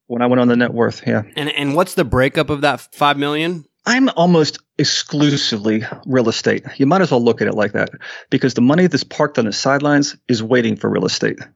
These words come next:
Speaker 1: You know, so I'm, I consider myself a hundred percent in for real estate. Um, I was after a passive income, to be honest with you. It was, I wasn't looking for, uh, you know, a bunch of gold for a flow of river. My goal was to, uh, have a passive income of two hundred twenty thousand dollars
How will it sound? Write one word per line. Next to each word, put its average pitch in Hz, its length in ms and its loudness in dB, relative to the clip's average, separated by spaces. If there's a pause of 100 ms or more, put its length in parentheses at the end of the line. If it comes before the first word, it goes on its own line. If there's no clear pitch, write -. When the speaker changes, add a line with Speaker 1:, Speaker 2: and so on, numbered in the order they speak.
(100)
Speaker 1:
You 123 80 4
know, 120 100 4
so 117 340 0 (240)
I'm, 160 460 0
I 165 80 2
consider - 360 0
myself 123 500 2
a 113 60 -2
hundred 120 180 0
percent 117 360 -2
in 113 220 0
for 107 140 -2
real 104 180 2
estate. 110 460 -2 (180)
Um, 107 480 0 (180)
I 123 140 2
was 147 280 2
after 127 440 0
a 110 100 -2
passive 123 560 -2
income, 139 480 0 (200)
to - 80 -16
be 127 100 4
honest 135 260 2
with 139 160 -4
you. 143 140 0 (320)
It - 100 -6
was, 135 300 0
I 123 60 2
wasn't 135 260 2
looking 135 220 0
for, 113 360 2
uh, 101 240 -4
you 107 160 -4
know, 101 240 -2 (100)
a 113 60 0
bunch 123 320 2
of 110 260 -2 (200)
gold 127 260 2 (220)
for 107 160 0
a - 40 0
flow 117 300 0
of 101 100 0
river. 110 300 0
My 113 320 2
goal 120 260 2
was 113 180 0
to, 107 280 0 (240)
uh, 107 160 -4
have 110 160 2
a 107 60 0
passive 117 340 -2
income 113 260 0
of 101 120 -4
two - 160 0
hundred 120 240 0
twenty 120 180 0
thousand 104 300 -2
dollars 101 360 -2